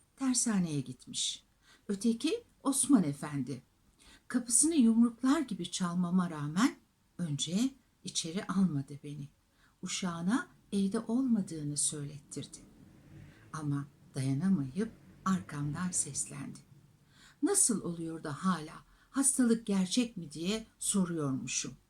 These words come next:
Taşınan o tabutları hiç görmüyor muymuşum? Sonra korktuğumu söyledi bana. Suratımdan anlamış. Hala Hristiyanlıkta direndiğim için korkuyormuşum.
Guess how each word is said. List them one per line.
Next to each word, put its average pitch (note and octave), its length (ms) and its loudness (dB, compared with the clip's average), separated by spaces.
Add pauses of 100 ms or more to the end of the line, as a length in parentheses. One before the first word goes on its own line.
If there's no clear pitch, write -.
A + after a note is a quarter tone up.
(440)
Taşınan E4 600 2
o A3 140 -6
tabutları A3 640 0 (140)
hiç - 300 -2
görmüyor G#3 540 6
muymuşum? C#3 600 -2 (840)
Sonra A3 520 0 (180)
korktuğumu F#3 540 -6
söyledi C#3 560 -4
bana. C3 260 -10 (640)
Suratımdan C#3+ 720 -4
anlamış. D3 720 -2 (1500)
Hala A3+ 520 4
Hristiyanlıkta F#3 880 0
direndiğim E3+ 560 2
için D#3+ 320 0
korkuyormuşum. C3+ 1040 -6